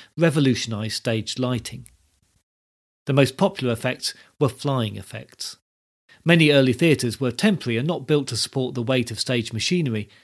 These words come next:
but with the emergence of permanent theatres, much more was possible. Sabatini designed several different methods of giving the illusion of flight. The most practical was a track running along a beam incorporated into the scenery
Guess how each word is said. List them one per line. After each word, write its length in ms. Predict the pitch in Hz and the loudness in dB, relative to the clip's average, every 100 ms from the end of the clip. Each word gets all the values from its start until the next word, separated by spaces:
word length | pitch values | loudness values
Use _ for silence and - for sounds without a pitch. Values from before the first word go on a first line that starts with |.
| _ _ _ - | _ _ _ -6
but 160 | 147 | 0
with 120 | 151 | 0
the 100 | 139 | 2
emergence 460 | 143 170 208 165 131 | 4 4 4 2 -4
of 140 | 117 | -6
permanent 460 | - 190 208 127 110 | 0 0 2 -2 -6
theatres, 480 | - 117 113 139 - - _ _ | -10 -10 -10 -10 -12 -16 _ _
much 280 | 151 180 - | -4 -2 -4
more 220 | 131 107 | -4 -4
was 120 | 101 | -8
possible. 500 | - 131 - - - _ _ _ _ _ _ _ _ - | -6 -4 -4 -10 -18 _ _ _ _ _ _ _ _ -2
Sabatini 580 | 175 143 139 185 196 117 | 2 2 4 4 4 2
designed 500 | 113 113 135 127 117 | -2 -2 0 0 0
several 340 | - 180 139 | 0 0 0
different 380 | 110 147 - 123 | -2 -4 -6 -6
methods 400 | 143 143 113 - | -4 -2 -4 -6
of 240 | - 156 | -8 -4
giving 280 | 113 120 113 | 0 0 0
the 140 | 120 131 | 0 0
illusion 360 | 120 107 110 | 0 -2 -4
of 80 | 104 | -10
flight. 440 | - 156 110 - - _ _ - | -6 -4 -4 -8 -18 _ _ 2
The 80 | 170 | 6
most 260 | 147 127 | 6 6
practical 460 | 139 120 - 156 185 | -2 -4 -4 -4 -4
was 160 | 165 | -2
a 80 | 160 | -6
track 420 | - 190 131 - | -4 -2 -2 -2
running 280 | 131 127 127 | -2 0 0
along 240 | 139 123 139 | -2 -2 -2
a 40 | |
beam 380 | 117 123 110 127 | 0 0 0 -2
incorporated 760 | 139 - 123 - 110 101 131 | -4 -2 -2 -2 -6 -4 -4
into 220 | 117 107 | -4 -6
the 100 | 113 | -8
scenery 500 | 110 - 185 113 90 | -2 2 2 0 -6